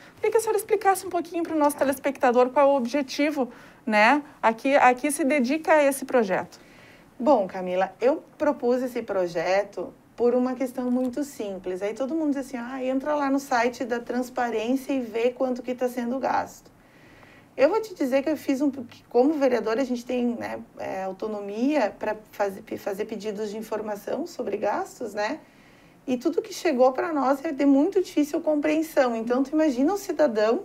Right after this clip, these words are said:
Speaker 2: comum que não tem essa, é, é, essa, esse trâmite, esse conhecimento, nem o poder de pedir informação pra prefeitura, de saber quanto que tá sendo gasto, e aí do orçamento público, do dinheiro público,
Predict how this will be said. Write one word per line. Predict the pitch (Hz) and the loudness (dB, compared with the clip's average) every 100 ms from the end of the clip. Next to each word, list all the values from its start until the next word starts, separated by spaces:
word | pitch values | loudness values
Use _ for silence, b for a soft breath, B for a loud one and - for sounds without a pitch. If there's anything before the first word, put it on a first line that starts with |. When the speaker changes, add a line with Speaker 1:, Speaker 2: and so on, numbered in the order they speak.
| - | -2
Speaker 2:
comum | 320 285 269 294 480 - _ b b b b b _ - - | 4 8 8 6 2 -6 _ b b b b b _ -20 -20
que | - 294 | 0 4
não | 262 262 262 262 262 | 6 6 6 6 6
tem | 262 233 269 440 320 | 6 8 8 6 0
essa, | 233 - 208 | -2 2 4
é, | 190 180 - - | 4 2 -2 -6
é, | - 196 - 180 165 - - | -6 -4 -4 -6 -6 -8 -8
essa, | - - 208 | -8 -8 -8
esse | 180 - 185 | -8 -8 -8
trâmite, | - 202 285 359 285 208 | 0 8 8 8 2 -2
esse | 190 | -8
conhecimento, | - 202 202 208 208 330 247 | -6 -6 -4 -6 -4 -4 0
nem | 233 269 415 | 2 2 2
o | |
poder | 381 254 208 277 | 0 0 2 2
de | 302 | 0
pedir | 220 190 214 | -4 -8 -8
informação | 226 208 208 202 196 | -8 -6 -6 -6 -6
pra | 196 | -6
prefeitura, | 202 196 - 208 240 330 - _ b b b b | -10 -8 -8 -6 -6 -6 -10 _ b b b b
de | 247 269 | 0 2
saber | 311 254 294 | 2 2 2
quanto | 302 330 330 | 0 -2 -4
que | - | -6
tá | 330 | -6
sendo | - 277 285 | -2 0 0
gasto, | 240 220 277 285 - | 4 4 4 0 -4
e | 254 | -2
aí | 202 208 | -2 -2
do | 214 | -2
orçamento | 214 - 202 202 285 403 | -4 -4 -6 -4 -6 -6
público, | - 285 311 311 269 | -6 -4 -4 -4 -6
do | 214 | -8
dinheiro | 196 220 220 359 | -8 -6 -4 -4
público, | 403 285 302 330 339 | -2 -2 0 -2 -4